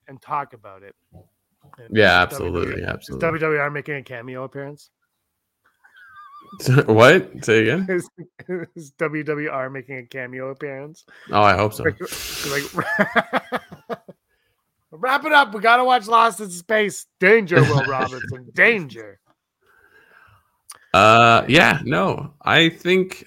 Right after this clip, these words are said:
Speaker 2: I, it was funny. Um, there's not a ton of, uh, Holo news today 'cause all is about <laughs> Book of Boba Fett. Um,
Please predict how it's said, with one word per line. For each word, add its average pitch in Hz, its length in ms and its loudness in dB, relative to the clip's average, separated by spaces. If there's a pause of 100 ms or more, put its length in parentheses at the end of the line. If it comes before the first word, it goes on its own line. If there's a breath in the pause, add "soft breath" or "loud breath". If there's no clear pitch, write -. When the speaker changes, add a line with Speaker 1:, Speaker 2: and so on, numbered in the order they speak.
Speaker 2:
I, 185 120 4
it 208 340 2
was 202 140 4
funny. 180 320 4
Um, 117 760 2
there's 151 260 2
not 147 260 4
a 139 40 -8
ton 131 220 0
of, 101 240 -2
uh, 101 200 2
Holo 110 260 0
news 95 320 -4 (320)
today 95 380 -6
'cause 101 400 -6
all 113 720 0 (260)
is 92 60 -10
about 90 540 -4 (320)
<laughs> - 480 -8
Book 117 200 -2
of 101 60 -8
Boba 98 380 -2
Fett. 92 260 -4 (760)
Um, 113 760 2